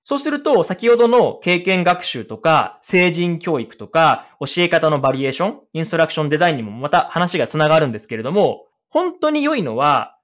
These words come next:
反転学習のように勉強してきてもらって、ディスカッションたくさんしますとか。もしくは、一日八時間と仮定したら四時間講義して、残りの四時間は演習しますみたいな方のデザインの方が当然良いんですけれども、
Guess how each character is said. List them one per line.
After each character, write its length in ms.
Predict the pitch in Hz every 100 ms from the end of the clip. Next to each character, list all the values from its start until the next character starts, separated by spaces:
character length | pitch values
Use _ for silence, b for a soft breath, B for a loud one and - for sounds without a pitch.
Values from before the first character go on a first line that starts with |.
| _ _
反 200 | 185 180
転 240 | 180 190
学 180 | 165 139
習 160 | - 135
の 80 | 120
よ 140 | 120
う 20 |
に 80 | 113
勉 240 | 135 190
強 220 | 190 190 196
し 40 |
て 120 | 196
き 80 | 196
て 100 | 165
も 140 | 156
ら 60 | 160
っ 200 | 160 -
て、 400 | 254 226 - - -
デ 80 | 151
ィ 20 |
ス 80 | -
カ 100 | 196
ッ 40 |
シ 100 | -
ョ 60 | 190
ン 60 |
た 140 | 175 160
く 60 |
さ 140 | - 135
ん 60 |
し 120 | -
ま 140 | 117 92
す 100 | -
と 80 | _
か。 140 | _ _ -
も 100 | 247
し 80 | -
く 120 | 220
は、 380 | 226 220 - - -
一 160 | 147
日 200 | 175 170
八 180 | 170 180
時 100 | 180
間 200 | 180 139
と 80 | 120
仮 160 | 123 -
定 160 | 127
し 80 | 123
た 80 | 131
ら 80 | 123
四 100 | 185
時 140 | 381
間 280 | - 139 -
講 180 | - 139
義 100 | 110
し 120 | -
て、 420 | - 175 180 - -
残 160 | 185 220
り 60 | 214
の 60 |
四 120 | 208
時 120 | 214 240
間 180 | 208
は 260 | 220 226 -
演 180 | 160 165
習 220 | - 151
し 100 | 143
ま 140 | 139 139
す 100 | 135
み 80 | 120
た 140 | 120
い 20 |
な 80 | 123
方 180 | 165 139
の 80 | 127
デ 100 | 143
ザ 120 | 160
イ 60 |
ン 40 | 139
の 60 |
方 220 | 123 139 120
が 100 | 120
当 240 | 269 285
然 220 | 262 240
良 160 | 160 202
い 60 |
ん 60 | 139
で 120 | 110
す 100 | -
け 100 | 110
れ 60 | 101
ど 80 | 117
も、 320 | 170 113